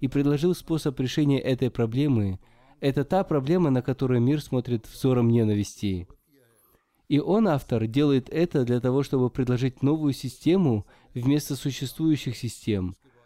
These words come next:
поскольку другие религии тоже должны решить эту проблему и удалить эту беду. Однако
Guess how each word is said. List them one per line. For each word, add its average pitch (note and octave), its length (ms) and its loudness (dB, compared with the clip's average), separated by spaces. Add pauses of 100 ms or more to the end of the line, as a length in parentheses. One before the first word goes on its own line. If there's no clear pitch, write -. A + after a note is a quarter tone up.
(140)
поскольку E3+ 480 0
другие D#3+ 340 2
религии D3+ 440 0
тоже E3+ 320 0
должны C3+ 340 0
решить B2+ 320 -2
эту C3 320 -6
проблему B2 640 -2 (220)
и D#3+ 120 0
удалить C#3+ 580 2
эту C#3 260 -2
беду. G#2 500 -2 (1000)
Однако D#3+ 520 0